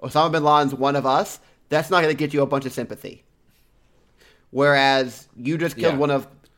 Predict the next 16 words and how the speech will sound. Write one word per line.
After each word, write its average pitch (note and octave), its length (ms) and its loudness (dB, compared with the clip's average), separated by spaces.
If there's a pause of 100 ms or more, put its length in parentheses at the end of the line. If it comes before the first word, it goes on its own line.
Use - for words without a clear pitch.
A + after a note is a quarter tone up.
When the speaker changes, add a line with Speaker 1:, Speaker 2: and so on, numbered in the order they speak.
(160)
Speaker 1:
Iran's C#3 640 0
generals, A#2 800 -6
like, A#2 200 -8
that's - 360 -6 (960)
worse. A#2 540 -6 (380)
Speaker 2:
Uh, D3 220 8
so E3+ 200 8
to E3+ 180 2
be F#3 140 -2
fair, E3 580 0
and, D3+ 140 0
and, C#3+ 280 -4
and C3 380 -4
again, B2 400 -4
this B2+ 200 -8
isn't, D#3 260 -6